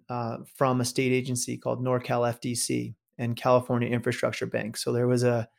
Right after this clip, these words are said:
I'm gonna li-, <laughs> you know, list a bunch of names, but there was, uh, there was a, a program called Climate Tech Finance, which enabled, uh,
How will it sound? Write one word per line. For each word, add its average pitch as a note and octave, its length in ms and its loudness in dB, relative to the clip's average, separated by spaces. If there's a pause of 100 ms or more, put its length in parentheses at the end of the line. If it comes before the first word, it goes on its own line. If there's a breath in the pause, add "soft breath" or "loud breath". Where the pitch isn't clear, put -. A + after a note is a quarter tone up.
(480)
I'm B2 180 4
gonna B2 180 4
li-, B2+ 160 6
<laughs> C3+ 60 2
you D3 120 10
know, C3 100 6
list D3 240 8
a D#3 80 8
bunch D3 260 6
of C#3+ 80 6
names, C3+ 340 4
but B2+ 180 0
there C3 140 4
was, B2+ 300 0
uh, B2+ 320 2
there C3 100 0
was B2 160 0
a, A#2+ 340 0 (220)
a C3 140 -10
program C3 420 8
called B2+ 180 0
Climate B2+ 300 0
Tech B2+ 220 -2
Finance, B2 640 -2 (540)
which B2+ 240 0
enabled, B2+ 600 4
uh, A#2+ 240 -2